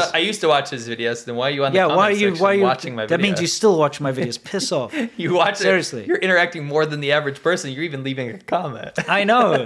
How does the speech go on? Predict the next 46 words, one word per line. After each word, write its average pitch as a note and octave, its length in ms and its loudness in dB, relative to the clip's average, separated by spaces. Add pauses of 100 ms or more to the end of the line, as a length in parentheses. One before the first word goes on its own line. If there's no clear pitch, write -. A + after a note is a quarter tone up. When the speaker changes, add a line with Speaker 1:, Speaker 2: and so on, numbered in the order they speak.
Speaker 2:
No, D#3 240 2
that, F3+ 240 2
it's F3 160 -4
dumb. B2 380 0
It's E3+ 160 -4
so G#3+ 160 4
dumb. D3 240 0
You C#3+ 60 -6
can D3 100 -6
see E3+ 140 -2
right D3+ 180 4
through C3 160 -8
it. A2+ 140 -14
Speaker 1:
Yeah, F#3+ 80 4
Speaker 2:
Anyway. F#3 160 6
Speaker 1:
so F3 180 4
I, F3 260 0
I E3 120 2
suspect G3+ 440 -2
I B2 80 2
know B2 160 -2
why A2+ 260 0
this A2+ 200 -8
is A#2 120 -14
happening. C3 520 -8
Speaker 2:
Yeah. A#2+ 200 -2
Speaker 1:
Uh, A2+ 40 -2
Xi C#3+ 160 -6
Jinping's C#3 320 -4
up C3 140 -4
for D3 120 -4
review. C3 380 -4 (160)
Speaker 2:
Yes. C#3 240 -2
Speaker 1:
Every E3+ 300 0
time D#3 360 -2
some D3 400 -2
huge F3 440 -6
internal D3+ 420 -4
party C3+ 340 -4
thing D3+ 200 -8
happens, D#3 560 -4 (480)
we F#3 220 -2
see D3 480 -4
Speaker 2:
An - 500 -6
Speaker 1:
directly D#3+ 400 2
Speaker 2:
uptick. A#2 260 -6